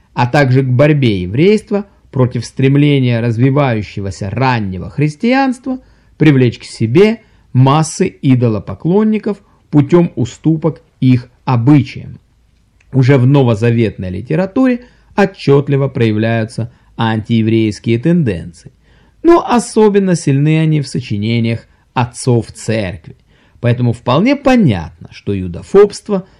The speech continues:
наложило свой отпечаток на облик и культуру христианской Европы. Религиозным и социальным брожениям в средневековой Европе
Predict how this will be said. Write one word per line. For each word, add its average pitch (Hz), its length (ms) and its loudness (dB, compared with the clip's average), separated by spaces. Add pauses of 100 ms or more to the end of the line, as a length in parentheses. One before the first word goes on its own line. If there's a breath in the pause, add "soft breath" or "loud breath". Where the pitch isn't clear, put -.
(140 soft breath)
наложило 156 600 2
свой 110 500 -2
отпечаток 156 840 -4 (200)
на 123 280 -2
облик 147 540 0
и 226 80 -6
культуру 123 720 -2 (200 soft breath)
христианской 110 880 -4
Европы. 104 760 -4 (500)
Религиозным 127 960 2
и 117 80 -6
социальным 117 760 -4
брожениям 101 680 -4
в - 60 -20
средневековой 113 880 -2
Европе 214 600 0